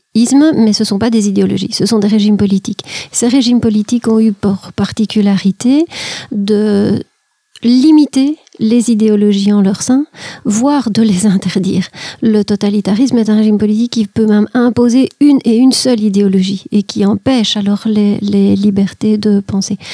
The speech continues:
La démocratie ne fait pas ça. Ceci étant, la démocratie doit aussi un peu assurer et garantir sa survie et donc être très vigilante à l'égard des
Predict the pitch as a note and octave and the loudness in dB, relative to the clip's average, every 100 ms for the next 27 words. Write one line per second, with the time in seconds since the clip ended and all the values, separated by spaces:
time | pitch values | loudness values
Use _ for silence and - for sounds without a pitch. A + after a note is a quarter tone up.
0 | - - G#3+ G#3 G3+ G#3 G3+ - G#3+ - | -14 -8 -2 -2 0 0 0 -2 -4 -2
1 | B3 B3 A3 - G3 A3+ G#3+ - F#3 - | 0 2 2 0 -2 -2 -4 -4 -6 -8
2 | - - - B3 A#3 - G#3+ G3 - B3 | -18 -12 -4 -2 -2 0 0 0 0 0
3 | D4+ - - - G#3 G#3 G#3 G#3 G#3 - | 0 -4 -14 -4 -2 0 2 0 0 -4
4 | G3 - B3+ A3+ G#3+ G#3 G#3 G#3 - G3+ | -4 -2 -2 0 0 2 2 0 0 -2
5 | - A#3+ A3 G3+ A3 - G#3 - A3 - | 0 0 0 2 0 0 -2 -2 -4 -4
6 | A3+ G3+ G#3 G#3 G#3 - G#3 - G#3+ - | -2 -2 -2 0 -2 -2 -4 -4 -6 -4
7 | G3+ A3 C4+ A3 G3+ G#3 G#3 - - - | -2 -2 0 0 0 0 -2 -4 -6 -6
8 | B3+ A3 G#3 G#3 A#3 A#3 G3+ G3+ G3 G#3 | -4 -2 0 0 2 2 0 0 0 0
9 | G#3 - G3+ | 0 -2 -4